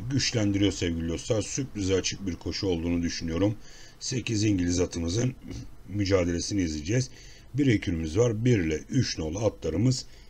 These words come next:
ekür olarak start alıyor. Yani, e, lafı fazla uzatmayacağım. Bazı yorumlarda arkadaşlar, e, çok atın üstünde konuşuyorsun,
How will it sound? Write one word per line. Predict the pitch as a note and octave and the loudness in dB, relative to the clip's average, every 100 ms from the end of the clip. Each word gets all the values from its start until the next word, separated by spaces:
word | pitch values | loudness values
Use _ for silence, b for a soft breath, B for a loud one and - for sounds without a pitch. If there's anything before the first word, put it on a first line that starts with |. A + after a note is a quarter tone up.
| B | B
ekür | C3+ B2+ - | 0 0 0
olarak | F2 E2+ F#2 A2+ - | 0 2 2 2 0
start | - G2 E2 - | 0 0 0 -4
alıyor. | D2 C#2+ - B B B B B B - - - - - - - - - - - - | -8 -10 -14 B B B B B B -20 -20 -20 -20 -20 -20 -20 -18 -14 -12 -10 -6
Yani, | A2+ A2 | -2 2
e, | A2 G2 F#2+ A2+ | 4 6 4 0
lafı | C#3 B2+ | -2 0
fazla | A#2+ B2+ A2 A#2 | 4 4 4 4
uzatmayacağım. | B2 - F2+ E2+ G#2+ G#2+ | 4 2 0 0 2 2
Bazı | A2 G#2 G#2 | 2 4 6
yorumlarda | G2+ G2+ G2+ F#2 G#2 | 6 6 4 4 2
arkadaşlar, | F#2 - F#2 - G#2+ G#2 - - | 2 2 0 2 0 0 -4 -12
e, | F2 E2 D#2 D2+ - - | -10 -8 -10 -14 -10 0
çok | A2 - - - - - - - - - | 0 0 -8 -20 -20 -20 -20 -20 -20 -8
atın | G2+ - F#2 | -6 -4 -4
üstünde | - F#2 F2 | -2 -4 -4
konuşuyorsun, | - F#2 F2 F#2+ E2+ - F#2 F2+ | -2 -2 -2 -4 -4 -4 -2 -4